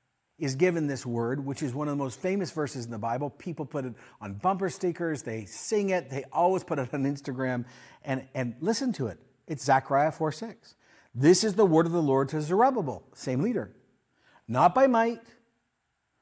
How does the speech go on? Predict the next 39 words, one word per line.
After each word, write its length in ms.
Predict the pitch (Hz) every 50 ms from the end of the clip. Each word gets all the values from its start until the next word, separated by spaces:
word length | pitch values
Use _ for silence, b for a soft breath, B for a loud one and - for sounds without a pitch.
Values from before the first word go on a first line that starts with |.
| _ _ _ _ _
not 220 | - 110 120 120
by 160 | 160 196 233 226
power, 580 | 233 196 185 175 165 160 160 165 165 160 - _ _ _ _ _ _ _ _ _ _ _ _ -
but 80 | 120
by 400 | 113 113 113 120 147 165 190 190
my 240 | 185 180 180 180 175
spirit, 380 | - - - 170 165 156 151 -
says 200 | - 147 139 127
the 100 | - 127
Lord 240 | 123 123 127 123 120
of 120 | 113 -
hosts," 260 | - 127 104 92 -
or 80 | 120 117
the 80 | 120 120
Lord 260 | 120 123 120 120 117
Almighty. 440 | 117 113 113 107 92 80 - - _ _ _ _ _ _ _ _ _ B B B B B B B B
So 240 | - - 165 143 120 117
God 340 | 110 143 131 113 104 101
moves, 540 | 113 123 156 190 226 226 226 226 220 202 165
and 100 | 160 135
all 120 | 127 123 113
the 100 | 113 110
people 260 | - 170 156 143 139
are 60 | 123
involved 320 | 117 117 120 127 120 107
in 80 | 113 107
God's 260 | 104 110 101 104 107
work 320 | 117 151 202 214 208 185 -
and 60 | 135
his 140 | 120 - -
tasks, 300 | - 185 185 185 - -
from 140 | 117 101
praying 360 | - - 196 190 190 190 185 160
to 60 | 135
planning 380 | - - 190 180 180 175 165
to 60 | 139 120
building 340 | 107 156 180 180 175 165
to 80 | 139 127
supporting. 540 | 117 - - - 165 165 165 165 165 160